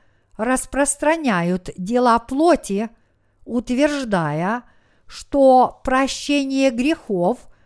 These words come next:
приобретается через покаянные молитвы – также пребывают в заблуждении. Нет никакой уверенности, что мы не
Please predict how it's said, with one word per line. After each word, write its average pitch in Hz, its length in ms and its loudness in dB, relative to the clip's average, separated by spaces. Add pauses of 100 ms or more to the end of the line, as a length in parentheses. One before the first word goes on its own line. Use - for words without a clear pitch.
(260)
приобретается 233 1400 0
через 269 600 0
покаянные 233 960 0
молитвы – 233 720 -4 (720)
также 277 600 2
пребывают 254 1080 -2
в 202 100 -10
заблуждении. 185 1080 -6 (1300)
Нет 240 580 -2 (100)
никакой 285 840 2
уверенности, 208 1120 -2 (560)
что - 480 -2
мы 254 560 -2
не 240 340 -2